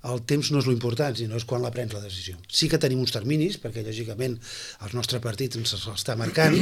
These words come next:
<clears throat> i encara aquests terminis, doncs, tenen uns dies, no? Per això jo, eh, prefereixo que aquest debat, eh, sigui un debat serè, que en realitat, eh, la gent entengui que aquesta és una situació molt complicada i complexa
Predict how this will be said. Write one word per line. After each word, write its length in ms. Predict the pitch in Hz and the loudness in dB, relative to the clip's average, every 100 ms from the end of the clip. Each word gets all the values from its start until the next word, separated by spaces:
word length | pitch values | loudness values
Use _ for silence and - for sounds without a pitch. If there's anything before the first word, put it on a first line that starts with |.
| 143 117 | 4 2
<clears throat> 260 | 95 - | -4 -2
i 80 | 127 | 0
encara 320 | 127 123 123 127 | 2 2 2 2
aquests 220 | 127 151 | 0 0
terminis, 340 | 123 117 135 | -2 -2 0
doncs, 160 | 143 135 | -2 -2
tenen 240 | 113 113 | -2 -2
uns 160 | 110 104 | -4 -4
dies, 320 | 113 95 87 92 | -6 -6 -10 -12
no? 100 | - - - - - | -12 -14 -12 -12 -10
Per 80 | 123 | -4
això 220 | 117 127 123 | 0 2 2
jo, 220 | 123 143 - - - - | 2 2 -2 -14 -14 -4
eh, 140 | 123 117 | -4 0
prefereixo 500 | 143 131 139 143 202 | 0 2 4 4 2
que 160 | 185 165 | 4 4
aquest 240 | 165 143 | 4 4
debat, 480 | 143 147 135 156 - - 139 | 4 6 4 2 -2 -12 -4
eh, 220 | 143 135 | -2 -2
sigui 240 | - 160 190 | 0 2 4
un 20 | |
debat 240 | 156 147 - | 4 4 4
serè, 300 | 135 123 110 107 | 4 2 0 -2
que 140 | 107 | -6
en 80 | 113 120 | -4 -2
realitat, 480 | 127 123 139 156 - - - - - | -2 0 0 0 -6 -16 -16 -16 -16
eh, 480 | - 131 127 123 123 | -4 0 0 0 -2
la 160 | 127 120 | 0 2
gent 160 | 147 | 4
entengui 400 | 160 156 143 175 | 2 2 2 2
que 140 | 147 135 | 2 0
aquesta 240 | 127 147 | 0 -2
és 20 | |
una 120 | 143 127 | -2 -2
situació 340 | 123 120 135 | -2 -2 0
molt 140 | 135 135 | 0 0
complicada 500 | 123 117 131 127 123 | -2 -2 0 0 0
i 80 | |
complexa 540 | 120 117 135 147 120 | -2 -2 -2 -2 -4